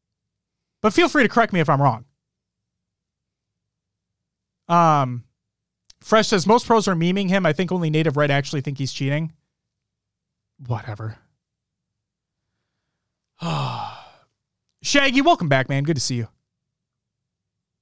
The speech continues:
And hashtag, you're right. Some people are strictly that. Some people are online warriors. That's literally why the name, the terminology exists for them. And for, for all intents and purposes,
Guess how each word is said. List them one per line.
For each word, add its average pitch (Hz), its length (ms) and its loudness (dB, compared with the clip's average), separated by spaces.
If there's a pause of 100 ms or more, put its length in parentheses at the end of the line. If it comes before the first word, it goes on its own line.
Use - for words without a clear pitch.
And 175 100 -2
hashtag, 254 480 2
you're 240 80 0
right. 302 260 0
Some 233 280 0
people 233 360 2
are 180 200 4
strictly 190 420 -2
that. 240 320 2
Some 196 220 0
people 208 300 2
are 170 220 4
online 175 400 0
warriors. 185 260 0
That's 147 200 -6
literally 214 400 -2
why 175 320 2
the 156 140 -4
name, 165 440 -4 (100)
the 147 140 -6
terminology 185 960 -2
exists 139 800 -6
for 139 160 -8
them. 110 240 -10 (1400)
And 190 140 0
for, 254 180 2
for 196 220 2
all 277 140 8
intents 269 260 -2
and 220 60 -6
purposes, 240 420 -2